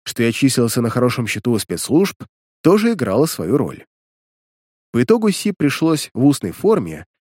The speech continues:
благодарить меня за помощь в спасении их агента и устранению опасного преступника. На этом наша с ними встреча окончилась.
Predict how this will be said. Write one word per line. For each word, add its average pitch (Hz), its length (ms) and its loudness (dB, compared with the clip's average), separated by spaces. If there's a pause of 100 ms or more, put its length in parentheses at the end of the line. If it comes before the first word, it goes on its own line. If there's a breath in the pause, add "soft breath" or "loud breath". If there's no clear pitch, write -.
(120)
благодарить 143 440 2
меня 202 200 2
за 139 140 -2
помощь 160 300 2
в - 40 -8
спасении 143 640 0
их 123 240 -4
агента 180 680 -2 (260)
и 208 60 0
устранению 160 720 0
опасного - 480 -2
преступника. - 720 -4 (640)
На 117 120 4
этом 214 260 2
наша 196 260 2
с - 100 -6
ними 151 140 4
встреча 123 460 0
окончилась. - 720 -4